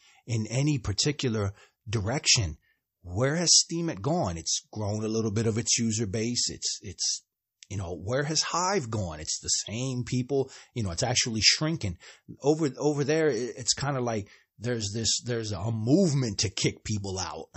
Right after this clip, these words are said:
<laughs> Whereas it's more clandestine within DTube. It's more of a, a secret group of people who kind of,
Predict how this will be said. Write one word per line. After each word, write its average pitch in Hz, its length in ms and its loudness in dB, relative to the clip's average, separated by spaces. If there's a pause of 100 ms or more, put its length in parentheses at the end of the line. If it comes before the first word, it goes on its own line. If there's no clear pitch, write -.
(200)
<laughs> - 240 2
Whereas 127 580 2 (280)
it's 117 160 0
more 147 160 6
clandestine 120 880 0 (100)
within 95 260 -2
DTube. 85 460 -4
It's - 140 0
more 117 240 0
of 90 80 -4
a, 85 100 -6 (300)
a - 80 0
secret 95 540 2
group 104 280 -4
of - 140 -8
people 107 340 -2
who 107 120 -4
kind 107 280 -2
of, 95 180 -4